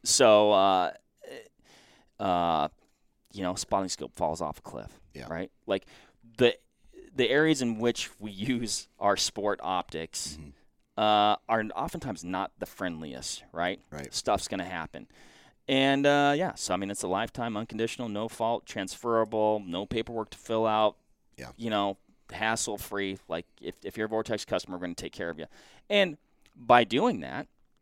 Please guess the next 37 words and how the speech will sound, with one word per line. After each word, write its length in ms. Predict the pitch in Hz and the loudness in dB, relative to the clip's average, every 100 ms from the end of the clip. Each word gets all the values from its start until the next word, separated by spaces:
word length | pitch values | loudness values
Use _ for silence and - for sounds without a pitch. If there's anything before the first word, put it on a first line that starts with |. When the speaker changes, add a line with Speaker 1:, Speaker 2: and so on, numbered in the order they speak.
| _ _ _ _ - | _ _ _ _ -2
Speaker 1:
whether 220 | 123 123 | 2 4
a 40 | |
person 360 | 113 139 135 117 | 2 0 0 -2
has 280 | 117 120 - | -2 -2 -2
to 260 | 104 90 87 - _ _ _ _ _ _ _ _ _ _ _ - | 0 0 0 -16 _ _ _ _ _ _ _ _ _ _ _ -4
ever 220 | 143 120 | -2 -2
use 220 | 107 123 | -4 -4
the 80 | 101 | -4
warranty 460 | 107 123 120 123 117 | -2 -2 -2 -2 0
or 100 | 82 | 0
not, 460 | 87 147 78 - - _ _ _ _ _ _ _ _ | -2 -2 -4 -10 -20 _ _ _ _ _ _ _ _
like, 220 | 101 98 - _ _ | -4 -2 -4 _ _
you've 160 | 107 120 | -6 2
got 240 | 135 135 | 2 4
the 340 | 143 139 135 123 _ - | 4 6 4 2 _ -6
peace 200 | 139 - | -6 -2
of 60 | |
mind 160 | 139 143 | -2 -2
that 60 | |
you're 80 | 131 | -4
gonna 60 | 147 | -6
be 60 | 143 | -6
taken 280 | - - | -8 -10
care 160 | 143 240 | -6 -4
of. 100 | 101 | -2
And, 120 | 117 | -2
it, 100 | 127 - | -2 0
and 200 | 131 123 | 0 0
Speaker 2:
Yeah. 60 | - 117 | -2 -2
Speaker 1:
if 80 | - _ | -2 _
you 120 | 110 113 | -4 2
do 120 | 190 | 4
have 240 | 240 104 | 6 4
an 60 | 69 | 2
issue, 380 | 71 - 78 180 | -8 -8 -8 -10
something 260 | - 62 78 | -8 -8 -8
happens, 500 | 85 67 90 135 | -10 -8 -10 -14